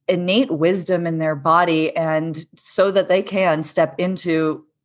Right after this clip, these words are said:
deeper levels of truth, of personal empowerment, of confidence, of really feeling free within our whole lives. Um, that's what I do. <laughs>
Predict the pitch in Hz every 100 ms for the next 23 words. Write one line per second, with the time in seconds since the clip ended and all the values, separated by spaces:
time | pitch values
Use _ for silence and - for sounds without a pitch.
0 | _ _ - - 208 247 160 143 151 143
1 | 139 - 160 151 - 165 156 151 - -
2 | - - - - _ - - 202 226 190
3 | 165 - 170 185 180 165 156 156 - -
4 | 190 190 196 175 165 160 143 170 165 156
5 | 170 196 233 226 214 175 170 165 - -
6 | 180 175 170 156 160 165 160 156 160 147
7 | 147 180 160 147 143 135 139 - - -
8 | - - - 165 156 151 147 143 - _
9 | _ _ _ _ _ _ _ _ _ _
10 | _ - 165 - 240 233 175 220 285 135
11 | 147